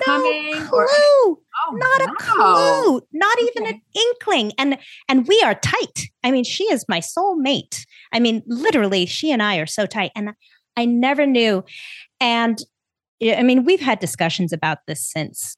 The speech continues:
Speaker 1: because I hate to hurt her feelings 'cause she said to me, "Mom, how could you not have known?" And, you know, but I literally
Speaker 2: <laughs> She's
Speaker 1: I
Speaker 2: like, "I put a sign on my room." No.
Speaker 1: I know.
Speaker 2: <laughs>
Speaker 1: Yeah. I mean,
Speaker 2: But
Speaker 1: literally.
Speaker 2: looking back now, do you see any signs or still no?
Speaker 1: I see,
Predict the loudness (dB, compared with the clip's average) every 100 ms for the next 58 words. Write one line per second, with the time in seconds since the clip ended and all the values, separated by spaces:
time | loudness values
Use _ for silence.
0 | -10 -8 -8 -6 -6 -6 -8 -10 -14 -12
1 | -10 -12 -8 -6 -6 -8 -12 -12 -12 -12
2 | -12 -12 -12 -12 -8 -8 -10 -10 -8 -6
3 | -6 -8 -10 -10 -8 -6 -6 -8 -12 -20
4 | -6 0 0 -2 _ -10 0 2 2 -2
5 | -4 2 2 4 0 0 -4 -8 -20 -20
6 | -2 4 6 4 0 -2 2 2 2 2
7 | 4 4 2 2 2 2 2 0 0 0
8 | -2 -4 _ -2 0 0 -2 -6 _ _
9 | 0 4 4 4 4 0 -10 _ _ 2
10 | 4 4 4 4 4 4 4 4 4 2
11 | 2 2 4 2 2 2 0 -2 0 2
12 | 0 -2 -2 0 0 0 2 0 2 0
13 | 0 -2 -8 _ _ _ _ 0 2 0
14 | 0 4 4 4